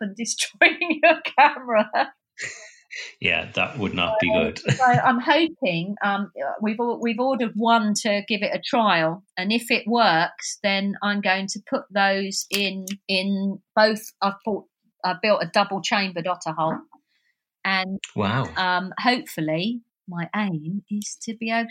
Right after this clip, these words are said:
Speaker 1: to film, film otter.
Speaker 2: Yeah, that would be great. Um, one other question I had for you, which I'm often surprised by 'cause I get a lot of nighttime footage on my trail cams.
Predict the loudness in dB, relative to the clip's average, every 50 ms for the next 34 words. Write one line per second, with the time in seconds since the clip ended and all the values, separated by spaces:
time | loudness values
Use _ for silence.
0 | -10 -16 -16 -16 -10 -6 -4 -4 -2 -2 -2 -4 -4 -6 -10 _ _ _ _ _
1 | _ _ _ _ -6 -4 -2 0 0 0 2 4 4 2 2 0 -10 -12 -12 -12
2 | -10 -10 -12 -12 _ _ _ _ _ _ _ _ _ _ _ _ _ _ _ -20
3 | -20 _ _ -10 -8 -6 -4 -4 -6 -8 -10 -16 -12 -10 -10 -10 -8 -10 -8 -6
4 | -6 -4 -4 -4 -6 -8 -14 -18 -20 -20 _ _ _ -20 -18 -18 -20 -18 -10 -4
5 | 0 2 2 4 2 2 0 -6 -14 -20 -12 -4 0 2 4 4 4 4 4 2
6 | 2 0 -2 -4 -4 -4 -4 -2 -2 -2 -2 -4 -6 -8 -10 -16 -14 -10 -6 -6
7 | -6 -6 -6 -8 -8 -10 -10 -12 -12 -10 -10 -10 -10 -10 -14 -14 -10 -6 -4 -2
8 | -2 -2 -4 -6 -10 -10 -6 -2 0 2 2 0 0 -2 -6 -6 -6 -6 -6 -2
9 | -2 0 0 2 2 2 0 0 0 0 0 0 -2 -2 -2 -4 -4 -2 -4 -4
10 | -4 -4 -4 -6 -6 -6 -6 -6 -4 -4 -4 -4 -4 -6 -8 -8 -8 -10